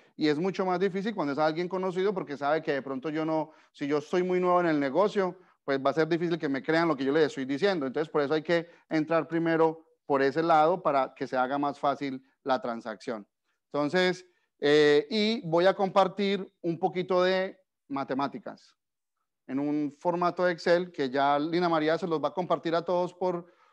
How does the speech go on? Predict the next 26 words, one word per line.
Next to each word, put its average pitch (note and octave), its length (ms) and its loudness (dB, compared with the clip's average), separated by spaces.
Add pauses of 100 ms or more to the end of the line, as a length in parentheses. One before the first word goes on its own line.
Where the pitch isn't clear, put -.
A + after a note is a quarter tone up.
(140)
por E3 220 0
correo F3 640 0
para C#3+ 200 -2
que C#3+ 120 -6
lo E3 160 0
tengan. F3 520 -2
Ya D#3 140 4
lo E3+ 80 4
hemos F#3 180 2
mandado E3+ 340 2
anteriormente, F3+ 680 -2
pero C#3+ 180 0
bueno, C#3 260 2
para C3 180 -6
el B2 60 -6
que C3 120 -8
no C3+ 80 -4
lo D3 120 -2
tenga, E3 400 -2 (200)
lo C3 160 -4
pueda C3+ 240 0
tener. A#2 340 -8 (180)
¿Ok? C3+ 120 -2 (720)
Bueno, D3+ 260 4
entonces, F#3+ 560 2
eh, E3+ 340 4